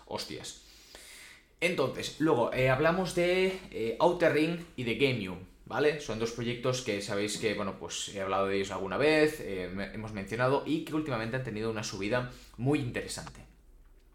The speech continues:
Gamium, eh, subió, si no recuerdo mal, un cuatrocientos, un quinientos por cien en un solo día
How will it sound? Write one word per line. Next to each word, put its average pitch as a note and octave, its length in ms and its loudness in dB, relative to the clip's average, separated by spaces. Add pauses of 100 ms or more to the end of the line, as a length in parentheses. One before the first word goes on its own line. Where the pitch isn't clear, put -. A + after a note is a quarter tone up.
(240)
Gamium, F3 460 2 (320)
eh, G#2+ 240 0
subió, B2 340 0
si C#3 100 -2
no B2+ 120 2
recuerdo B2 300 0
mal, C3+ 280 2 (400)
un C#3 480 0 (200)
cuatrocientos, A#2+ 720 -4
un B2+ 120 0
quinientos B2 320 0
por - 180 -4
cien B2+ 300 -2
en G#2 240 -4
un D3+ 320 -4
solo B2+ 480 0 (140)
día C3 400 -2